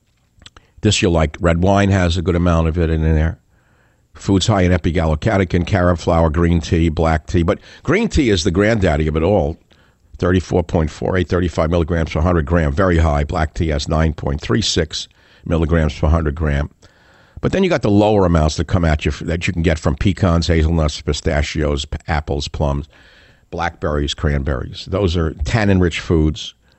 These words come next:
And, uh, I would suggest drinking green tea and then taking foods which are rich in zinc. And that's it. And I hope my webmaster heard me and realizes I'm angry again. And we need to repost the, the box with the zinc-rich foods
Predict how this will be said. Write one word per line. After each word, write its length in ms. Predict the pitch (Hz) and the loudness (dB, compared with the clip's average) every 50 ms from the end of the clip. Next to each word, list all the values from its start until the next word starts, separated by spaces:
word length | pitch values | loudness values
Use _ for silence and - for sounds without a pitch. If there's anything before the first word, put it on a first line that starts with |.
| _ _ _ _ _ _ - | _ _ _ _ _ _ -4
And, 580 | 82 78 78 78 78 76 73 76 80 - - | -2 0 0 0 0 0 -2 -4 -6 -8 -8
uh, 320 | 95 87 85 85 82 - - - | -6 -6 -6 -6 -8 -10 -10 -4
I 100 | - 87 | -2 -2
would 80 | 87 85 | 0 0
suggest 300 | - 90 90 82 - - | 0 0 -2 -2 0 0
drinking 300 | 90 85 - 85 82 73 | -2 0 0 0 0 2
green 300 | 76 85 85 92 101 95 | 2 4 4 4 2 2
tea 320 | - - 85 73 80 - - _ _ - - - - _ _ _ _ - - _ _ - | 2 0 0 0 0 -2 -6 _ _ -20 -20 -20 -20 _ _ _ _ -20 -20 _ _ -2
and 220 | 90 87 87 85 | 0 2 2 4
then 120 | 85 85 | 2 2
taking 380 | 82 - 95 90 85 - 92 95 | 0 0 -2 -2 -2 -2 -4 -6
foods 680 | 87 - - 80 78 76 71 76 85 - - - - _ _ _ _ _ - - | -4 -2 0 0 0 2 0 -2 -6 -10 -16 -16 -18 _ _ _ _ _ -14 -6
which 280 | - 85 85 78 - - - | -2 0 0 0 -2 -4 -6
are 180 | - 78 73 71 | -2 -2 0 0
rich 220 | 71 76 73 - - | 0 0 -2 -2 -2
in 120 | 73 69 | -4 -4
zinc. 320 | 65 76 67 58 64 - - - _ _ _ _ _ _ _ _ _ _ | -4 -4 -6 -6 -8 -14 -20 -20 _ _ _ _ _ _ _ _ _ _
And 220 | - 92 98 107 127 | -6 -4 -2 0 0
that's 260 | 139 151 - - - | 0 0 0 -2 -2
it. 200 | 190 - - _ _ _ _ _ _ _ _ _ _ _ _ _ _ _ _ _ _ _ _ - | -2 -2 -4 _ _ _ _ _ _ _ _ _ _ _ _ _ _ _ _ _ _ _ _ -6
And 140 | 87 85 | -4 0
I 20 | 85 | 0
hope 160 | 95 113 - | 0 0 0
my 160 | - 104 92 | 0 0 2
webmaster 560 | 90 95 95 87 85 90 87 82 80 - 98 | 2 2 2 2 2 2 2 0 0 0 0
heard 280 | 82 87 101 101 95 92 | 0 2 2 2 0 0
me 260 | 101 95 92 90 90 | 0 0 0 0 -2
and 120 | 85 82 87 | -2 -2 0
realizes 500 | 85 85 85 85 82 80 76 87 80 82 | 0 2 2 2 2 0 0 -2 -2 -2
I'm 120 | 78 80 | 0 0
angry 340 | 82 85 87 82 85 82 80 | 2 0 2 2 2 0 0
again. 380 | 78 76 80 76 76 85 92 - _ _ _ _ - | 0 0 0 0 0 0 -2 -4 _ _ _ _ -10
And 120 | - 82 82 | -4 0 2
we 60 | 87 | 2
need 140 | 87 85 80 | 2 2 2
to 100 | - 82 | 0 2
repost 580 | 87 98 90 - - 92 87 87 - - - - _ - | 2 0 0 0 0 2 2 0 -2 -4 -10 -16 _ -10
the, 140 | - 90 78 - - | -8 -8 -8 -8 -8
the 120 | - 85 87 | -6 -4 -2
box 420 | 80 85 78 76 80 - - - | -2 0 0 0 -2 -4 -4 -4
with 180 | 98 98 85 - | -2 -2 -2 -2
the 120 | 87 80 | -2 -2
zinc-rich 460 | 76 87 85 82 - 90 82 78 - | -2 -2 -2 -2 -2 -4 -4 -6 -6
foods 440 | - - 110 107 92 80 76 78 - | -4 0 2 2 2 2 0 -4 -8